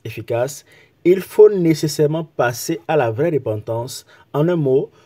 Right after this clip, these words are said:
se réconcilier avec Dieu, qui est l'auteur de toutes sortes de délivrances. Il a également exhorté les frères à renoncer à toute forme de sorcellerie,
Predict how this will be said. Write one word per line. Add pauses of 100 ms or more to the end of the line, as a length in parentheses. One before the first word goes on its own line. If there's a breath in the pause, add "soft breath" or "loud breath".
(100)
se
réconcilier
avec
Dieu, (340 soft breath)
qui
est
l'auteur
de
toutes
sortes
de
délivrances. (680 soft breath)
Il
a
également
exhorté
les
frères
à
renoncer
à
toute
forme
de
sorcellerie,